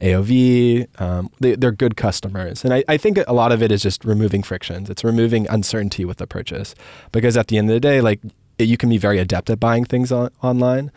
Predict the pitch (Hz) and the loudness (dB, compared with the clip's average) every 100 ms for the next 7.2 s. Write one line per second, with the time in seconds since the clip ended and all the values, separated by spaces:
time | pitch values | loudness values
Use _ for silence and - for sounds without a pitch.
0 | - - - - 104 98 92 95 - - | -20 -20 -16 -2 2 2 2 -2 -10 -12
1 | 113 113 101 92 _ _ _ _ _ _ | -4 2 2 0 _ _ _ _ _ _
2 | _ _ - 98 90 101 101 101 110 107 | _ _ -4 -2 0 0 -2 -2 -2 -2
3 | 95 95 135 123 117 107 104 101 101 - | -4 -4 -2 0 0 0 2 2 0 -4
4 | - 123 135 143 147 156 165 170 139 120 | -4 -2 0 0 2 2 2 0 2 2
5 | 117 107 - 113 113 107 - 107 117 131 | 2 2 0 2 2 0 -2 -2 0 0
6 | 113 98 - 113 107 101 - 110 110 127 | 0 -2 0 0 0 -2 -2 -2 0 0
7 | 127 | -4